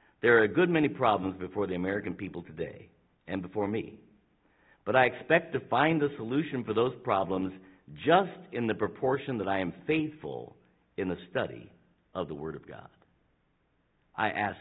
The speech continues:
every man and woman that from this day on they will realize that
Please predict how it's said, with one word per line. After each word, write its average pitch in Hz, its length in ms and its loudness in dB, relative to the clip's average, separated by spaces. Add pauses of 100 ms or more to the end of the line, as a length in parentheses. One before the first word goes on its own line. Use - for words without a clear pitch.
(120)
every 127 360 -2
man 127 460 -2
and 113 260 -6
woman 95 340 0 (340)
that 107 220 0
from 104 240 0
this 156 160 2 (140)
day 135 220 2
on 123 280 2
they 113 80 2
will 95 160 0
realize 123 600 0
that 98 180 -6